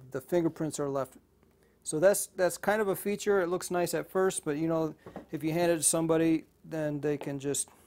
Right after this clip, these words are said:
see all of your fingerprints. And so it's a little bit gross. So it would have been nice if they bead blasted it a little bit or something like they did the front, like back here.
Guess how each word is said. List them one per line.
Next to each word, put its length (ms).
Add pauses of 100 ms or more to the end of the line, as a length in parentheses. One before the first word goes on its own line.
(880)
see 260
all 240
of 80
your 100
fingerprints. 760 (1080)
And 120
so 200
it's 140
a 60
little 180
bit 180
gross. 560 (1160)
So 480 (100)
it 80
would 140
have 80
been 100
nice 260
if 80
they 140
bead 240
blasted 400
it 80
a 60
little 200
bit 200
or 80
something 360
like 180
they 80
did 180
the 60
front, 420 (1040)
like 160
back 240
here. 380